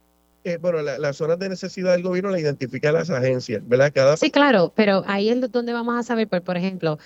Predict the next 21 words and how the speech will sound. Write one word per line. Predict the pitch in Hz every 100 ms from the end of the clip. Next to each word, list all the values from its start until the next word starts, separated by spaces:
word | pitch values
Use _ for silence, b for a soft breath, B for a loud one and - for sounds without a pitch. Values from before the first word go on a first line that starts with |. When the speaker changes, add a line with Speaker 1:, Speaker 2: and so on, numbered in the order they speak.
| B B
Speaker 2:
el | 175 175
Departamento | 180 175 185 185 202
de |
la | 190
Familia | 196 185 180 175 170
necesita | 165 170 165 180 180 -
X | 180 185 175
o |
Y | 165 160 160 165 -
empleado, | 165 160 156 151 143 139 131
Speaker 1:
Y | 147
Speaker 2:
eh, |
Speaker 1:
el, | 151 156
Speaker 2:
policía, | 180 175 165 214 208 165 151 143 139
eh, | 160
Speaker 1:
correcto. | 156 151 165
Speaker 2:
educación, | 175 165 - 208 185
que | 165
son | 165 170
la | 185 180 170
salud. | - 165 185 202